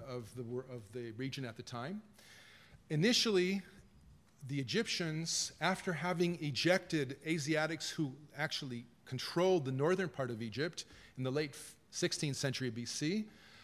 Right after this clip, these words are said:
they themselves began a program of razzias, raids, conquest, plunder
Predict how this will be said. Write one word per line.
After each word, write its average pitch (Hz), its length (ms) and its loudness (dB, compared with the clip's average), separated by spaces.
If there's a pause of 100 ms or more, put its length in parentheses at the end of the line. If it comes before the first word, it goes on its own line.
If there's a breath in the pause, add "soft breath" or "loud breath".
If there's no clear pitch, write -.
(280 loud breath)
they 175 200 6
themselves 196 800 2
began 165 720 0
a 139 40 -8
program 175 800 0
of 156 400 -2 (140)
razzias, 156 880 0
raids, 160 680 0 (280 loud breath)
conquest, 175 840 0
plunder 165 640 2